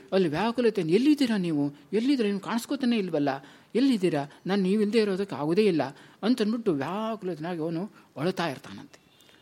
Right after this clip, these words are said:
ರಾಮ್ಲಾಲ್ ಹೇಳ್ತಾನೆ, "ನೀನು ಮನೆಗೆ ಹೋಗಪ್ಪ, ಇಲ್ಲಿ ಶ್ರೀರಾಮಕೃಷ್ಣ ಇಲ್ಲ, ಅವ್ರು ಕಾಮರ್ಪುರಕ್ಕೆ ಹೋಗಿದ್ದಾರೆ, ಅವ್ರು ಇವಾಗ ಬರೋದು ತಡವಾಗುತ್ತೆ,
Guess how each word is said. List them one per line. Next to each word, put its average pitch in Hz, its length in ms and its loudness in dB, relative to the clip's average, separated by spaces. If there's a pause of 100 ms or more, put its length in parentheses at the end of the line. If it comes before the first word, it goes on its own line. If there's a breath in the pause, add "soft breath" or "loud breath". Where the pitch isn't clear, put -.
ರಾಮ್ಲಾಲ್ 226 460 2
ಹೇಳ್ತಾನೆ, 185 500 -2 (280 soft breath)
"ನೀನು 180 180 2
ಮನೆಗೆ 170 240 0
ಹೋಗಪ್ಪ, 170 340 -2 (420 soft breath)
ಇಲ್ಲಿ 175 140 2
ಶ್ರೀರಾಮಕೃಷ್ಣ 180 640 -2
ಇಲ್ಲ, 151 180 0 (460 soft breath)
ಅವ್ರು 165 180 0
ಕಾಮರ್ಪುರಕ್ಕೆ 196 720 -4
ಹೋಗಿದ್ದಾರೆ, 135 520 0 (220 loud breath)
ಅವ್ರು 175 160 0
ಇವಾಗ 170 200 2
ಬರೋದು 185 220 -2
ತಡವಾಗುತ್ತೆ, 156 720 -2